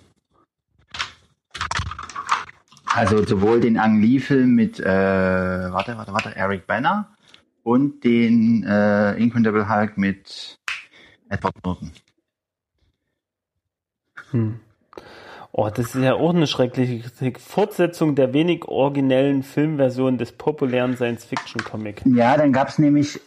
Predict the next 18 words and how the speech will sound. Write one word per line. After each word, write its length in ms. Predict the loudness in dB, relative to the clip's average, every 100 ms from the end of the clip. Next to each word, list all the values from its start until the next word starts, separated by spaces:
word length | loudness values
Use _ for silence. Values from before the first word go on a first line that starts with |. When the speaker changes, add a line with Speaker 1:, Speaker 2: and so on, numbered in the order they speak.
| -20
Speaker 1:
Science-Fiction-Comic. 1040 | -8 -4 -4 -4 -4 -2 0 0 0 -4 _ _ -20 -20 _ _ _ -10
Meinen 220 | -2 2
die 60 | 2
jetzt 180 | 0 0
Hulk? 320 | 0 0 -6 _ _ _ _ -20 _ _ _ _ _ _ _ _ _ _ _
Speaker 2:
Ja, 640 | -10 -4 -2 0 0 -2 -4 -12 -4
das 440 | -4 -6 -18 -8
schreibt 380 | -2 -2 -2 -6
das 380 | -6 -8 -18 -10 -2
Filmlexikon 400 | 0 2 2 4
Speaker 1:
So, 160 | 2
äh, 40 | 2
Speaker 2:
halt, 220 | 2 0
ne? 60 |
Speaker 1:
Fortsetzung 560 | 0 -2 -2 -6 -6 -4
in 180 | 0 2
der 200 | 0 0
Horn-, 180 | 0